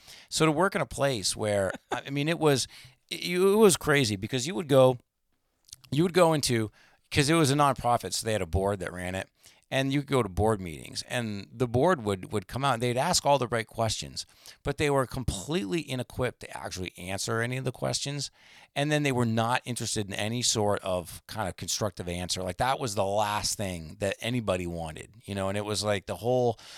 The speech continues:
the whole rigmarole was, was like, "We need to find a way to make sure that we can have this environment where we can play act our way through this. Like, we do not wanna have, like, this honest answer," you know? And then everything, <laughs> everything was always like,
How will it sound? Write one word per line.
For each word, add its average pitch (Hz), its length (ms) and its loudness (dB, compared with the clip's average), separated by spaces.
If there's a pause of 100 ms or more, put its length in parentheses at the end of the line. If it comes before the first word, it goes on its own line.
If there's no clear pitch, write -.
(220)
the 131 120 6
whole 139 220 4
rigmarole 92 680 0
was, 85 320 -8
was 87 160 -10
like, 87 180 -6
"We 98 120 -6
need 113 240 -2
to 123 40 -8
find 120 360 -2
a 131 40 0
way 95 440 0 (360)
to 120 100 -8
make 113 180 -2
sure 104 340 0
that 90 100 -8
we 92 120 -6
can 98 80 -6
have 98 160 -4
this 101 160 -8
environment 95 680 -2
where 95 180 -2
we 95 140 -4
can 90 300 -10
play 110 320 -4
act 117 300 -2
our 104 80 0
way 95 180 -4
through 87 240 -12
this. - 300 -8
Like, 90 100 -8
we 92 120 -6
do 92 240 -4
not 104 340 0
wanna 95 200 -2
have, 87 280 -10
like, 123 140 -14
this 80 180 -6 (100)
honest 78 340 -12
answer," 73 560 -14
you 95 120 -12
know? 90 160 -8
And 101 100 -4
then 113 80 -2
everything, 117 640 -4 (160)
<laughs> - 180 -18
everything 185 300 2
was 135 140 4
always 131 320 8
like, 110 280 2